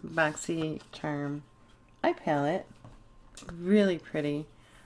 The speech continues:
I actually have it on my eyes right now. There's a lot of shimmers in here. A, a lot of shimmers. More shimmers than there are matte. So if you're not a shimmer person,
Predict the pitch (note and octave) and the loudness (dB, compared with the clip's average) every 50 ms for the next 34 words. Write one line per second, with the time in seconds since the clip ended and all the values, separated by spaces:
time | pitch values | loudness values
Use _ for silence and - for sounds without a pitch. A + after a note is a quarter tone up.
0 | - - - - - E3+ E3 E3+ F#3 F#3+ - - F#3 F3+ E3 F3+ F3 E3+ F3 E3+ | -20 -20 -2 0 2 2 4 2 2 0 -2 -2 -4 -4 -2 -2 -2 -2 -2 -2
1 | E3+ E3 D#3 D3+ - - D3+ D3+ D#3 D#3 D#3 D#3+ - - - - - - D#3 C#3+ | -2 -2 -2 -2 -2 -2 -2 0 0 -2 -2 -4 -6 -12 -14 -8 -4 -2 -2 0
2 | - - G#3+ A3+ A3+ A3+ A3 A3 A3+ A3 - - - - - - E3+ F3 E3 - | 2 4 4 6 6 6 4 4 2 0 -4 -14 -20 -8 -4 -2 0 0 2 2
3 | D#3+ E3+ F3+ F#3 G3 G3 G3+ G#3 G#3 G#3 G#3 G#3 - - F#3 F3+ F3+ F#3 F#3+ F#3+ | 2 2 4 8 8 10 10 10 10 8 6 4 2 -2 -2 0 0 -2 0 0
4 | G#3+ G#3+ A3+ A3+ B3 A#3+ A#3+ A#3+ B3 - - - - - - - - - - - | 2 2 2 4 4 4 2 2 0 -2 -8 -18 -20 -20 -20 -20 -20 -20 -20 -20
5 | - - - - - - E3 F3 E3+ - - E3+ E3 D#3+ D#3 D#3+ D#3 D3+ C#3 B2+ | -20 -20 -20 0 4 4 6 6 4 0 0 2 2 2 0 0 2 2 2 2
6 | A#2+ A#2 B2 - - - C#3 - - - C3+ - - - - - - - - - | 0 -2 -4 -8 -6 -6 -6 -6 -6 -6 -6 -4 -4 -4 -6 -8 -10 -14 -20 -20
7 | - - - - E3 F3 F3+ F3+ F3+ F3+ - - F#3 F3 F3 E3 E3 E3 D#3+ - | -20 -20 -8 -4 -2 0 2 2 2 2 0 0 0 0 2 2 0 0 -2 -6
8 | - - D#3+ E3 D#3+ D#3 D#3 D3+ D3+ - - - D3+ D3+ D3 D3 D3 D3+ D3+ D3 | -6 -4 -2 0 0 2 2 0 0 0 -2 -2 0 0 0 0 2 2 2 2
9 | D3+ F3+ G3 - - - - - E3+ E3 D#3 D#3 D#3 D#3 D3+ - - - D#3+ - | 0 -2 -4 -6 -10 -14 -6 -2 0 0 2 2 2 2 0 0 -2 -4 -6 -4
10 | - D#3 D3+ D3+ D#3 D#3 D#3 E3 E3 F3 F#3 - - - F#3 F#3 F#3 F#3 - - | -2 -2 -2 0 0 0 2 2 2 0 0 -2 -4 -4 -2 -2 -2 -4 -2 0
11 | G3 F#3+ G3+ G3+ - A3+ A#3+ B3 B3 A#3+ | 0 0 0 0 0 2 4 4 2 2